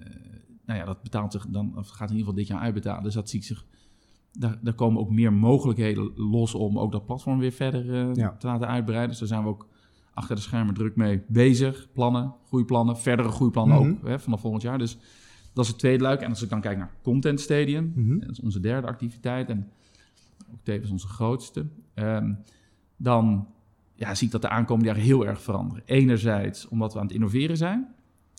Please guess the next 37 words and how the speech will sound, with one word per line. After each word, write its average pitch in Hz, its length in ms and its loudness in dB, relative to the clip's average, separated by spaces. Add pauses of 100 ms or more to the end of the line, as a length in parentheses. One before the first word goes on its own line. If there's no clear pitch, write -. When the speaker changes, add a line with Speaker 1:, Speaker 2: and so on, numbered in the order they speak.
(160)
Speaker 1:
Dus 110 300 -4
Content 117 300 0
Stadium 107 440 4
nu 127 440 6 (360)
is 110 200 -4
nog 113 500 -2
puur 131 300 2
een 101 240 -2
tool, 120 460 4 (460)
eh, 107 200 -2
om, 104 360 2
hè, 135 240 -2
voor 117 160 -4
onze 110 180 0
klanten 120 340 2
om 104 120 -2
veel 156 160 -4
makkelijker 113 580 -2 (760)
content, 151 440 4
branded 127 340 6
content 139 300 2
Speaker 2:
Ja, 98 40 2
Speaker 1:
te 139 60 -2
kunnen 143 200 0
Speaker 2:
ja. 117 60 -4
Speaker 1:
creëren. 147 420 0 (280)
Hè, 135 440 -4
dat 107 180 -8
contentcreatieproces 120 1200 -4 (680)
veel 160 320 4
efficiënter 127 500 0
te 147 80 -2
maken. 139 420 -2
Dat 139 140 -2
is 120 80 2
het 98 140 0
nu. 113 440 4